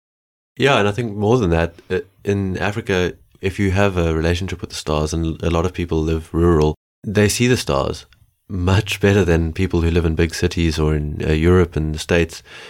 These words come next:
uh, where, I mean, if you're lucky, you can see a couple of hundred stars on a dark night, whereas in the dark places, you can see thousands,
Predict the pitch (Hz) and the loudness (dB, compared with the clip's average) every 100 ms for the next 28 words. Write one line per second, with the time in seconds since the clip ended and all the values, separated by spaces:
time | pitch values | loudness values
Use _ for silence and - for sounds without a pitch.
0 | - 92 85 87 92 95 92 90 - 85 | -8 -2 2 4 6 6 6 2 0 -4
1 | 85 82 80 82 95 - 78 78 76 80 | -2 -2 0 0 0 -2 -2 -2 -4 -2
2 | 78 85 80 78 82 92 101 - - 71 | -2 -2 -2 0 0 0 0 -2 -6 -2
3 | 64 67 71 - - - - 76 73 73 | -2 -2 -6 -12 -20 -12 -6 -4 -2 -2
4 | 71 76 71 80 - - - - 87 85 | -2 -2 -2 -2 -8 -20 -20 -2 2 4
5 | 82 80 - - - - _ _ _ 92 | 2 0 -8 -12 -20 -20 _ _ _ -2
6 | 85 82 78 - - 85 87 92 95 90 | 0 0 -4 -8 -8 -2 0 -2 -2 -2
7 | 87 - 78 76 - _ _ _ 85 80 | -2 -2 -4 -6 -10 _ _ _ -8 -4
8 | 85 - 98 85 82 80 - _ - - | -4 -2 -2 0 0 -2 -6 _ -20 -20
9 | _ _ 90 87 80 - - - | _ _ 0 0 0 -8 -18 -20